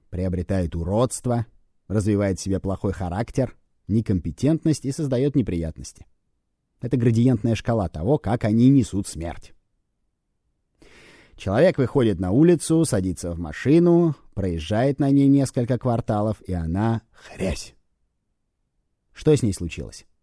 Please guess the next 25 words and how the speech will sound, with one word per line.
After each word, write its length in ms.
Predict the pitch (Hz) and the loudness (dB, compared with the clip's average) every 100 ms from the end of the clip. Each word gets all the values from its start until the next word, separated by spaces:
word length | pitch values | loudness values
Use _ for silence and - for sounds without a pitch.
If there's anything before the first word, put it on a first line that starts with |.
| _ _ - | _ _ -4
Ну, 160 | 92 85 | -4 -2
он 160 | 95 | -4
принёс 400 | 110 139 131 127 | 0 2 2 0
ей 160 | 127 110 | -2 -4
смерть. 420 | 110 135 - - _ _ _ _ _ _ _ _ _ _ _ - - - | -4 -4 -6 -14 _ _ _ _ _ _ _ _ _ _ _ -20 -20 -2
Да 120 | 120 | 2
вот 180 | 151 - | 2 2
только 320 | 156 143 139 - | 2 2 0 4
он 500 | 175 214 160 135 127 - _ - | 6 8 6 4 2 -6 _ -6
не 160 | 92 | -4
принёс 560 | 82 101 117 80 67 - | -2 0 0 0 -8 -12
ей 180 | 80 73 | -12 -12
смерть. 500 | - 76 - - - _ _ _ _ _ _ _ _ _ _ _ - - - | -12 -14 -14 -20 -20 _ _ _ _ _ _ _ _ _ _ _ -20 -20 -10
Ведь 160 | 76 | -8
если 320 | 98 110 117 104 | -4 -4 0 -2
этому 220 | 104 107 | 0 -2
человеку 440 | 110 104 107 - | -2 0 0 -2
что-то 400 | - - 131 - | -8 -2 -2 0
и 160 | 104 95 | -4 -4
доказали, 840 | 90 87 80 80 120 147 85 - _ _ _ - | -4 -6 -8 -4 0 0 -2 -6 _ _ _ -10
так 180 | 90 | -4
это 200 | 101 90 | -4 -4
то, 180 | - 131 | -2 0
что 200 | 143 98 | 0 -4
он 420 | - 120 165 113 | 0 4 6 6